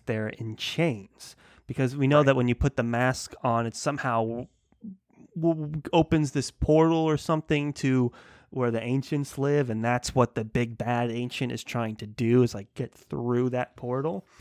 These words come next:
Speaker 1: Um, but also by wearing it, one, you see all these ancients, like, begging, like, "Make them stop, free us," you know, all these
Speaker 2: Mm-hmm.
Speaker 1: kinds of ominous things.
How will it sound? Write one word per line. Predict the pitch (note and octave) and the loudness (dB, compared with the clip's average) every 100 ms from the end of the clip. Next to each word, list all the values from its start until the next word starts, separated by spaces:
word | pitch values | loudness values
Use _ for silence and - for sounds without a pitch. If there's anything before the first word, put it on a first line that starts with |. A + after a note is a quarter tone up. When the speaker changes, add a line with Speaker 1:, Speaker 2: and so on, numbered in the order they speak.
| - - - _ | -20 -20 -20 _
Speaker 1:
Um, | A#2+ A2 G#2 G#2 G#2 _ _ | -8 -8 -8 -12 -14 _ _
but | C#3+ C3+ | -8 -4
also | C#3 D#3+ - | -2 -2 -2
by | C3+ A#2+ | 0 0
wearing | A#2 A#2 A2 A2 | 0 -2 -4 -6
it, | C#3+ | -4
one, | C#3+ F3+ F#3+ | -2 0 -2
you | D3+ | -4
see | - | -2
all | C#3+ C3+ | -2 0
these | B2+ - | -2 -4
ancients, | C3 C3 A#2 - | -6 -6 -10 -8
like, | G#2+ G#2+ - _ _ _ _ | -10 -10 -14 _ _ _ _
begging, | A#2+ A#2 A#2+ A2+ | -6 -4 -6 -6
like, | G#2+ G#2 | -8 -8
"Make | B2+ A#2 | -6 -6
them | G#2+ | -10
stop, | G2+ - - D3 C#3+ C#3 C3 | -14 -6 0 2 2 0 -2
free | - - C#3+ C3+ | -8 -4 -2 0
us," | C3 B2+ B2+ - | 0 0 -2 -6
you | A#2+ | -10
know, | G#2+ | -8
all | G#2+ A2 | -8 -10
these | A2 | -10
Speaker 2:
Mm-hmm. | A#2 | -12
Speaker 1:
kinds | A#2 G#2+ G#2 | -12 -12 -12
of | - | -8
ominous | C3 D3+ A2 G2+ - | -6 -6 -8 -16 -20
things. | - G2 G2+ B2 - | -18 -16 -14 -14 -14